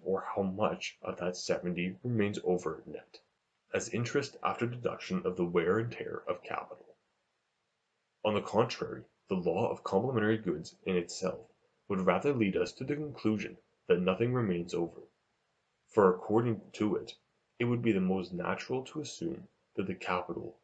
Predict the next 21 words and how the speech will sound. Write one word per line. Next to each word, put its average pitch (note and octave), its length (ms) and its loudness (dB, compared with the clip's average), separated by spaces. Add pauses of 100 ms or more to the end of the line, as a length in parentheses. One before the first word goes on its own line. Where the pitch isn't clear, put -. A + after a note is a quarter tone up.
(180)
to - 80 -8
the F#2+ 100 -4
cooperation G2 800 2
of F#2 240 -4
which F#2 260 -2 (160)
the F2+ 80 2
return A#2+ 540 -4
of F#2 120 -6
seventy E2+ 480 -8 (100)
dollars F2 480 0 (400)
is C3+ 160 -2
ascribed, - 560 -4 (460)
and G2 260 -2
which A2 280 0 (160)
has C#3 160 -2
been A#2+ 220 -8
consumed F#2+ 640 -2
in F#2+ 120 -2
obtaining F2+ 580 -6 (300)
that F#2+ 200 2
return, E2+ 400 -4